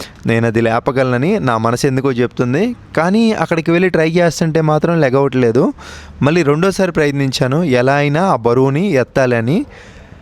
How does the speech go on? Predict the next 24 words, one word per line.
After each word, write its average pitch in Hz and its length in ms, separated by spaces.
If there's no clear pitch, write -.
రెండోసారి 127 520
కూడా 156 380
వల్ల 117 220
కాలేదండి. 110 720
ఇంకా 120 160
ఫైనల్గా 147 680
నేను 117 440
బాగా, 117 440
బాగా 127 360
ఆలోచించింది 139 500
ఏంటంటే, 123 540
నా 120 140
చుట్టుపక్కల 147 600
ఇంతమంది 147 800
ఉన్నారు 131 320
కదా, 208 340
వాళ్ళని 135 380
చూసి 170 560
వాళ్ళ 127 300
ముందు 165 260
నేను 175 200
ఏదో 147 160
పోజ్ 160 380
కొట్టడానికి 156 680